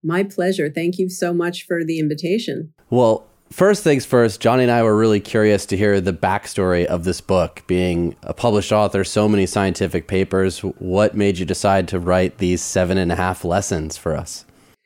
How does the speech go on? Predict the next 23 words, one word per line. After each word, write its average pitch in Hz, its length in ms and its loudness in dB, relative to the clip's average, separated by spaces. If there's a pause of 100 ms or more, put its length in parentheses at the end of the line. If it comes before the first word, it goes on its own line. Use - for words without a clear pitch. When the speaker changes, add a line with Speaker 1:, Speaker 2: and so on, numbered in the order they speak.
(220)
Speaker 1:
Well, 233 440 2 (240)
you 262 200 0
know, 285 260 2
like 269 240 0
most 269 340 2
things, 196 520 2
there 190 180 2
isn't 196 300 2
really 180 240 0
one 170 300 2
reason. 156 500 2
There 151 180 0
were 143 420 -2
a 139 100 -4
bunch 143 280 -2
of 147 120 -8
reasons 143 440 -4
that 139 160 -2
all 139 380 -4
kind 139 340 -4
of 131 160 -6 (320)
cohered 143 600 -2
together. 135 640 -6